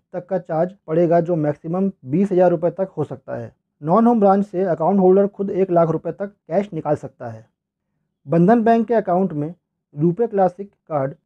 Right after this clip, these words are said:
डेढ़ सौ रुपये में इशू होगा और दूसरे साल से दो सौ रुपये का annual maintenance charge भी देना पड़ेगा। दूसरे variants जैसे Visa, मास्टर कार्ड के debit card ज़्यादा amount में इशू होंगे और बाकी charges भी उनमें बढ़ जाएंगे।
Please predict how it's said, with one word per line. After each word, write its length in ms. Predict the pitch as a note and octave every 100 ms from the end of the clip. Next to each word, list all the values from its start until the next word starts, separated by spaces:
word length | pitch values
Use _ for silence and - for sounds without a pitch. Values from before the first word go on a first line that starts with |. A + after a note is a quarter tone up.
| B2+
डेढ़ 200 | D3+ E3
सौ 140 | G#3+
रुपये 180 | G3+ G3+
में 140 | G3+
इशू 180 | F3 F3
होगा 300 | D#3 D3 D#3+ G3+ _
और 100 | F3+
दूसरे 340 | D3 D3+ D#3 G#3+
साल 200 | G3 F3+
से 160 | F3+ F#3
दो 180 | D3+
सौ 120 | D#3 G3
रुपये 220 | F3+ F#3
का 140 | G3
annual 240 | D#3 E3+ G3
maintenance 360 | F#3 F3 F3
charge 220 | E3+ D#3
भी 120 | D3 F3+
देना 240 | D3 D3+
पड़ेगा। 380 | C#3+ A#2+ G#2+ G2+ _ -
दूसरे 320 | C#3 D3+ G3+
variants 340 | G3 F#3+ G3 E3+
जैसे 240 | E3+ F3+
Visa, 420 | D3+ D#3 D3+ E3+
मास्टर 360 | D#3 D3 D3 F3
कार्ड 200 | F3 E3+
के 140 | E3 E3
debit 260 | D#3 F#3
card 200 | - F#3
ज़्यादा 240 | F3 F3+ F#3
amount 280 | E3+ F3 E3
में 200 | F3 A3 _ _ _
इशू 180 | E3+ G3+
होंगे 360 | E3 F3 D3+ G3 -
और 100 | D#3+
बाकी 340 | C#3 D3 - G#3+
charges 360 | F#3+ D#3+ E3
भी 240 | D3 F3 A3 _ _ -
उनमें 320 | D#3+ F#3+ D3+
बढ़ 120 | D3+
जाएंगे। 420 | C3 A2+ A2 G#2+